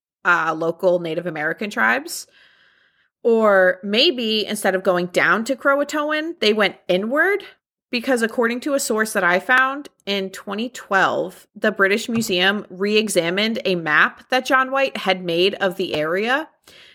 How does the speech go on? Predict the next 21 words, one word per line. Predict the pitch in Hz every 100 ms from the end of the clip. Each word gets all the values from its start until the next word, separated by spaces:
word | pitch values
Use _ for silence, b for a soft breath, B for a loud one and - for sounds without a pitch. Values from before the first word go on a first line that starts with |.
| b -
And | 233 226 214 202 190 180 - - - _ _ _ _ _ _
it | 247 269
was, | 269 285
like, | 269
a | 202
hidden | 190 214 233 240 226
star | 220 - - - - 170 175 220 269 311 -
that | 208 196 180
was | 202 190 185 -
marked | 196 180 170 196 214 -
inland. | 165 170 208 262 359 415 - - _ _ _ _ b b b b
So, | - 285
like, | 262 233 240
they | 220
don't | 254 -
know | 269 269
if | 262
he | - 240
marked | 196 185 190 -
a | 226
spot | - 202 185 185 190